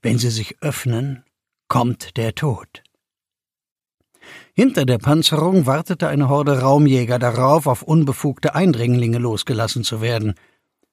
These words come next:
Und unbefugt war so gut wie jedes Raumschiff, das sich in diesen Sektor verirrte, auch das von Sorganten. "Dabei ist es noch nicht mal ein richtiges Schiff, sondern kaum mehr als eine Rettungskapsel", dachte er.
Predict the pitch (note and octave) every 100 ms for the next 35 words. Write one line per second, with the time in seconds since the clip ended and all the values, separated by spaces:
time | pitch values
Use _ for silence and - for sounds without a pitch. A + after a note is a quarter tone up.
0 | _ _ - C3+ - D#3 D#3 D3+ C#3 D#3+
1 | D#3+ - C3 C#3 C3 A#2+ C#3 B2 B2 G#3
2 | A2+ - A2+ A2+ - A#2+ B2+ G#2+ G2+ A#2
3 | A#2+ A#2 A2+ A#2+ - B2+ C#3 C3 B2+ -
4 | A#2 - - - C#3 - C3+ - D3 C#3+
5 | C#3+ D3 D#3 E3+ - G2+ A2 _ _ _
6 | _ _ _ _ _ _ _ _ _ -
7 | G2 - - - - D#3 G2+ G#2 B2 G#2
8 | E2+ G#2 G2+ B2+ G#2+ F#2+ A#3 F#3 - -
9 | - A#2+ A#2 - C3 C#3+ C3+ C3 C#3 C3+
10 | C3 E3 - E3+ - F#3+ - - G#2 _
11 | _ - A2+ - B2 G2 F#2